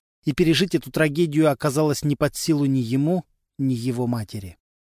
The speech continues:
Сколько раз, лёжа без сна на казённой кровати, он размышлял над превратностями судьбы. Сколько раз твердил себе, что если бы не обстоятельства, он никогда бы не оказался в этом месте.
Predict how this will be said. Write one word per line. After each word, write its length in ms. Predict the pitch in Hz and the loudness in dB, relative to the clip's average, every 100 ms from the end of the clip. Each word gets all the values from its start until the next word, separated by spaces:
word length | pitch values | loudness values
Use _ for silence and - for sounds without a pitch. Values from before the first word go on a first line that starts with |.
| _ _ _ - | _ _ _ -10
Сколько 580 | - - 190 170 180 | -4 2 4 4 4
раз, 320 | 170 190 170 - | 6 6 4 2
лёжа 320 | 156 170 143 | 2 4 2
без 220 | 131 139 | 0 -2
сна 320 | - 147 170 | 0 0 2
на 120 | 156 | 2
казённой 580 | 131 156 123 165 156 143 | 0 0 2 2 2 2
кровати, 500 | - 143 143 175 156 | 2 0 4 2 2
он 180 | 151 139 | 0 2
размышлял 580 | 131 123 139 - 160 151 | 0 0 0 2 2 4
над 240 | 143 131 | 2 -2
превратностями 800 | - 143 135 139 143 135 - 143 | -2 0 2 0 0 -4 -2 -2
судьбы. 500 | 135 170 156 135 87 _ _ _ _ _ | -2 -2 -2 -4 -8 _ _ _ _ _
Сколько 440 | - - 170 143 160 | -10 0 2 4 2
раз 200 | 156 - | 2 0
твердил 520 | 147 156 139 175 175 | 0 0 2 2 2
себе, 300 | - 135 127 | 0 -2 -2
что 160 | - | 0
если 260 | 147 156 - | 0 0 0
бы 120 | 143 | 0
не 100 | 143 | 2
обстоятельства, 1000 | 143 - - 147 160 190 160 131 - 156 | 0 -2 -2 2 4 4 2 -2 0 -2
он 240 | - 170 165 | 0 0 2
никогда 400 | 151 170 147 180 | 2 0 2 2
бы 100 | 165 | 2
не 120 | 165 | 0
оказался 580 | 156 165 139 156 139 160 | 0 0 2 0 0 -2
в 80 | 143 | 0
этом 200 | 151 165 | 0 0
месте. 520 | 180 156 - - | 2 0 -4 -12